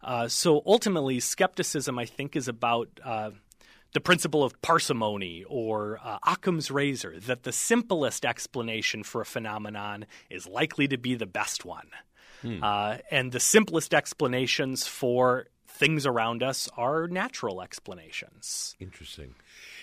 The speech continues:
Speaker 2: It's, it's in-, interesting the way you're using the word simple there because, uh, because I would certainly agree with that.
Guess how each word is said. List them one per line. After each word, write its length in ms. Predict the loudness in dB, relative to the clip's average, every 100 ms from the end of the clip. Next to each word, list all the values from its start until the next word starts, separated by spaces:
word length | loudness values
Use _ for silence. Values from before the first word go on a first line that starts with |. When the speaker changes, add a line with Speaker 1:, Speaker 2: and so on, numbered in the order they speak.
| -20 _ _ -10
Speaker 2:
It's, 260 | -8 -8 -10
it's 120 | -8
in-, 160 | -4 -2
interesting 420 | -2 -2 -2 2
the 60 | 4
way 100 | 4
you're 140 | 4
using 300 | 0 -2 0
the 80 | 2
word 180 | 2 0
simple 420 | 0 0 2 0
there 240 | 0 -2
because, 640 | -4 -4 -2 -2 -2 -8 -14 _ _ _ -6
uh, 520 | -2 0 0 0 -4 -8 -14 -20 _ _ _ _ _ -14
because 260 | -4 0 2
I 120 | 2
would 140 | 0
certainly 300 | -4 -2 -2
agree 240 | -2 0 0
with 160 | 2
that. 220 | 2 0